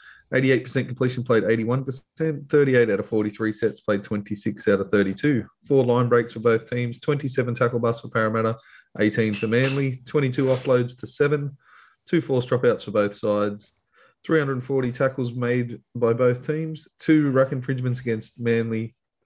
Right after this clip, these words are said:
zero inside the tens, two penalties conceded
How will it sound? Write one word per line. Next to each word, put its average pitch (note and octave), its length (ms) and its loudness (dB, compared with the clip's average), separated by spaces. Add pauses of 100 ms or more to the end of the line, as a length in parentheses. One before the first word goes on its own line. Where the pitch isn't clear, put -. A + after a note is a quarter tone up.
(840)
zero C#3+ 220 4
inside G#2+ 320 2
the G2 80 -8
tens, G#2+ 440 -4
two C#3+ 220 0
penalties C3 400 -2
conceded A#2 540 0